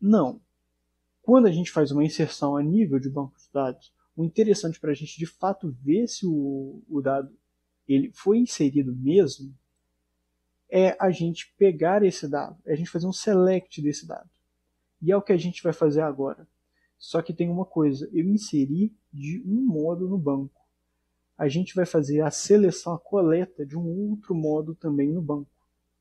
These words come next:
pra comprovar que o nosso teste foi feito de uma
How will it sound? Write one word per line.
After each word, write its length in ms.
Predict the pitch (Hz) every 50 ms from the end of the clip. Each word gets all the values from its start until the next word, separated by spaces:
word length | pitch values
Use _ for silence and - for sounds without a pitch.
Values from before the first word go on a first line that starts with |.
| _ _ _ _ _ _ _ _
pra 140 | - 151
comprovar 640 | 151 - 214 233 247 - 233 214 170 120 147 156 160 -
que 80 | -
o 40 | 170
nosso 240 | 165 160 156 - 165
teste 260 | - 151 143 - -
foi 140 | - 165 151
feito 360 | - 147 147 151 - _ _ _ _ _ _ _ _ _ _ _ -
de 140 | 147 143
uma 260 | 165 180 185 180 -